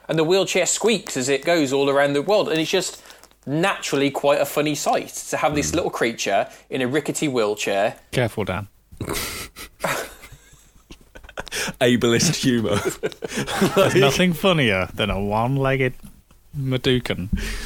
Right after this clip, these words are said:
Speaker 2: But, but I, I know exactly what you're saying, Dan. Like, it's, it, it, it isn't ableist humour, because actually he is the star, and, like, he, he's amazing. Like,
Speaker 1: Yeah.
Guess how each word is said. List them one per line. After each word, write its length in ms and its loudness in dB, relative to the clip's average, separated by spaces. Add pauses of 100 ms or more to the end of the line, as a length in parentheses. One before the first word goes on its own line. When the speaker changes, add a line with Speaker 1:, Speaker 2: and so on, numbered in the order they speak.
(120)
Speaker 2:
But, 300 4
but 200 4 (220)
I, 40 4
I 40 6
know 100 6
exactly 260 6
what 60 4
you're 80 4
saying, 240 4
Dan. 180 2
Like, 180 4
it's, 160 0
it, 240 2
it, 320 4
it 140 4
isn't 260 4
ableist 400 0
humour, 280 0
because 320 0
actually 380 2
he 180 4
is 140 2
the 100 -4
star, 520 0
and, 160 0
like, 340 0 (280)
he, 420 -2 (420)
he's 280 0
amazing. 580 0 (140)
Like, 160 0 (200)
Speaker 1:
Yeah. 40 -18